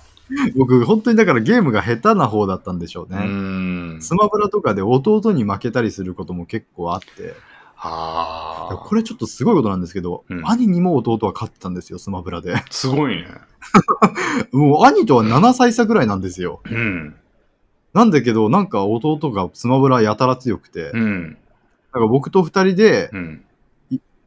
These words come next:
Speaker 1: 弟をやっと倒すみたいな感じで。
Speaker 2: <laughs> すごいね。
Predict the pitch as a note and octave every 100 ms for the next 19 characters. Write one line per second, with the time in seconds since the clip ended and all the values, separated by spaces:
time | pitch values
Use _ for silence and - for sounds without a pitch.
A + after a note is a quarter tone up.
0 | _ B2+ A2+ A#2+ A2 B2+ G#2+ G#2+ A#2+ A2
1 | G#2+ G2+ F#2 F2 F2 F2+ - C#3 G#2+ -
2 | - D3 F3 D#3 G#3+ B3+ - - B2 C3
3 | E3 F#2